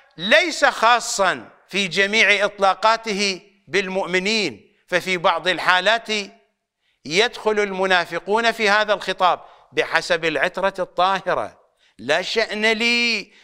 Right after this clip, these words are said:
بسقيفة بني ساعدة، ولا شأن لي بسقيفة بني طوس، إنني أتحدث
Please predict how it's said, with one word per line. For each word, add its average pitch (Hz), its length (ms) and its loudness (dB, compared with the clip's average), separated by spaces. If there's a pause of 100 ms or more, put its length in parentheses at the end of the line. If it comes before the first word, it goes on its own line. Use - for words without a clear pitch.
بسقيفة 196 760 -2
بني 175 400 0
ساعدة، 131 760 -2 (300)
ولا 147 360 0
شأن 226 420 0
لي 233 540 0 (180)
بسقيفة 185 720 -2
بني 170 400 0
طوس، 123 420 -8 (380)
إنني 156 380 0
أتحدث 208 640 -2